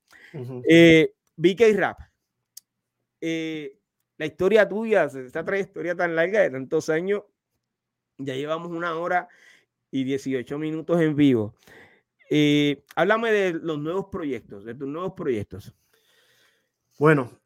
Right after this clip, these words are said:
Speaker 1: eh, quiero hacer que este año salga un, un proyecto que se llama B K Rap, este, donde salgan todas las canciones mías de rap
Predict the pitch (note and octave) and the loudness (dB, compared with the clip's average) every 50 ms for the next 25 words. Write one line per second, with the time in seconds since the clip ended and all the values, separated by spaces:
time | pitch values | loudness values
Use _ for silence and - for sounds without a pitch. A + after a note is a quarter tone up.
0 | _ - D3+ D3+ D#3 D#3 D#3 D#3 D#3 D3+ D3+ D3+ D3+ D3+ C#3+ - - _ _ _ | _ 2 4 6 6 6 6 4 4 4 4 4 4 4 0 -4 -10 _ _ _
1 | _ _ _ _ _ _ _ _ _ - - E3 F3+ G#3+ G3 - F3+ E3+ E3+ F#3 | _ _ _ _ _ _ _ _ _ 2 4 6 6 6 6 6 4 2 2 0
2 | G3 F3+ - _ - C#3+ C3 B2+ - E3 D#3+ D3+ C#3+ D3+ D#3+ E3 D3+ - C#3+ C3 | -2 -8 -14 _ -6 -6 -6 -2 -2 0 2 2 2 2 0 0 0 0 0 -2
3 | B2+ B2+ C3+ D3+ D#3 C#3 B2 B2+ B2+ B2+ B2+ B2+ B2 B2+ A#2+ - - - _ _ | -2 -2 -4 -4 -4 -4 -6 -6 -6 -6 -8 -8 -10 -12 -12 -16 -20 -20 _ _
4 | - A#2+ - C#3 C#3+ C#3 C3 B2+ - D#3+ D#3 C#3 B2 A#2+ B2+ C3 B2+ B2+ B2+ A#2+ | -16 -10 -6 -6 -4 -4 -4 -6 -8 -8 -8 -6 -6 -6 -6 -4 -4 -4 -4 -4
5 | D3 C3+ C3 - A#2+ A2+ A#2+ B2 _ _ _ _ _ _ _ _ _ _ _ _ | -4 -4 -4 -6 -10 -12 -14 -14 _ _ _ _ _ _ _ _ _ _ _ _
6 | - B2 A#2 A2+ - - B2 A#2+ A2+ G#2+ G#2 - B2+ B2+ B2+ B2 A#2+ A#2+ B2 A#2+ | -12 -10 -10 -12 -12 -12 -12 -12 -12 -14 -16 -14 -10 -8 -6 -6 -6 -6 -6 -8
7 | A#2 - C3 C3 C3 C#3 C#3 C3+ B2+ - C3 C3 C#3 D3 C#3+ - C3+ B2+ - C3+ | -8 -8 -8 -6 -4 -2 -2 -2 -2 -2 0 0 0 0 -2 -4 -4 -4 -4 -4
8 | C3+ C3+ C#3 C#3 C3+ C3 B2 B2 A#2 B2 C3 C3 C3+ - | -2 -2 -2 -2 -2 -2 -4 -6 -6 -6 -8 -8 -8 -10